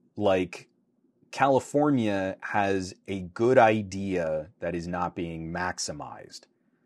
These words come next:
I don't believe a company should be able to profit off of an industry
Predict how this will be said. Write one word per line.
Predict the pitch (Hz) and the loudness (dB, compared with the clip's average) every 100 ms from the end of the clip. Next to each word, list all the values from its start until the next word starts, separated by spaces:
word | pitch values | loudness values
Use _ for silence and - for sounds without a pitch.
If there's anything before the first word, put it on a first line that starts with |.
| _ _ _ | _ _ _
I | 95 | -6
don't | 90 120 160 180 | 0 4 4 6
believe | 165 135 135 | 6 6 4
a | 107 | 2
company | - - 151 120 107 101 | 0 0 0 0 0 -2
should | 101 87 | -6 -6
be | 87 92 | -4 -2
able | 110 104 98 - | -2 0 -2 -4
to | - 92 80 - | -8 -8 -10 -16
profit | - 135 139 - 90 80 - _ _ - | 0 4 4 2 -4 -4 -8 _ _ -6
off | 90 90 98 | -4 -2 0
of | 90 87 85 - | 2 2 -4 -12
an | - 90 | -10 -10
industry | 95 113 117 107 - 92 85 78 78 80 | -4 -2 0 0 -2 -4 -4 -6 -10 -16